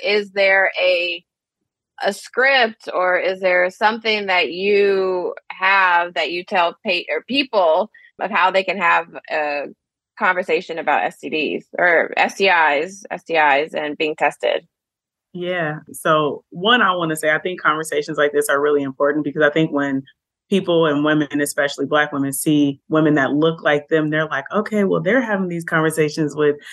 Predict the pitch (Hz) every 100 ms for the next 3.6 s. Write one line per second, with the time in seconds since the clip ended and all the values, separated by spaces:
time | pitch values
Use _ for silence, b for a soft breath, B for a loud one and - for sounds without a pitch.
0 | B B 180 160 151 180 262 208 196 175
1 | 160 170 170 151 156 240 226 208 190 202
2 | 190 165 190 214 196 190 196 175 160 151
3 | - 170 143 156 170